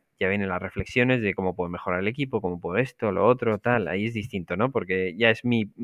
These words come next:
es mi, mi burbuja, ¿no? Estoy en casa, pero estoy con mis perros de otra manera. Pero, pero sí que creo que el, el hábito de, de, de, uno,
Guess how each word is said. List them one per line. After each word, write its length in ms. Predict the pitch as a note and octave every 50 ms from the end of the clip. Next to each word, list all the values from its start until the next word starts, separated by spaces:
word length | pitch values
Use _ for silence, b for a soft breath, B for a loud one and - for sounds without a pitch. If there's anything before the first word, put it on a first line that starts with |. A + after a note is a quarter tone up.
| A2+ -
es 140 | C3 C3
mi, 180 | C3+ C#3 C3+ C3
mi 240 | A#2+ A#2 A#2+ B2+ B2
burbuja, 460 | A#2 A#2+ A#2+ A#2+ C3 B2 - A2+ A2+
¿no? 100 | B2+ C#3
Estoy 220 | C3 - C#3 C#3+
en 80 | C#3 C3+
casa, 220 | - C#3+ - D#3
pero 120 | C3+ A#2 A2
estoy 160 | - - A2+
con 100 | A2+ G#2+
mis 140 | G#2 G2 -
perros 240 | - G#2+ G#2+ G#2+ -
de 120 | G#2+ G#2
otra 160 | G2+ G2 F#2+ F#2
manera. 320 | F#2 F#2 F#2 F2+ - B B B B B B B B B B B B _
Pero, 600 | - A#2+ A2+ A2 A2 A2 G#2+ G#2+ G#2+ A2 G#2+ - - _
pero 160 | A#2 A2+ A2
sí 160 | G#2 - B2+
que 100 | - D3
creo 160 | - C3 B2+ A#2
que 100 | A#2 A2+
el, 140 | A2 - -
el 160 | G#2+ G2+ G#2
hábito 300 | G#2 A#2 B2+ A#2+ - A#2
de, 280 | A2 A2 G#2+ G#2 G2+ G2+
de, 540 | F#2+ G2 G2+ F#2+ F#2+ F#2 F#2 F#2 F#2 F2+ - b b b b b b
de, 460 | A#2+ A2+ A2 G#2 G2+ G2+ G2+ - - _ _
uno, 360 | E3 D3+ B2 F#2+ E2 -